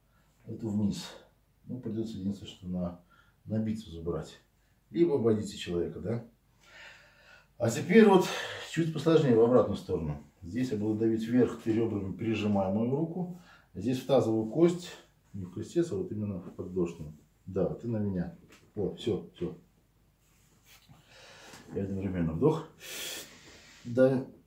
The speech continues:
давим, давим, давим. Угу, таз подкручиваю больше. Фу, выдох.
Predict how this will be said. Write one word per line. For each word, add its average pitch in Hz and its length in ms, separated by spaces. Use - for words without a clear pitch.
давим, 127 420
давим, 131 240
давим. 131 300
Угу, 127 360
таз 120 180
подкручиваю 110 540
больше. 107 420
Фу, - 320
выдох. - 280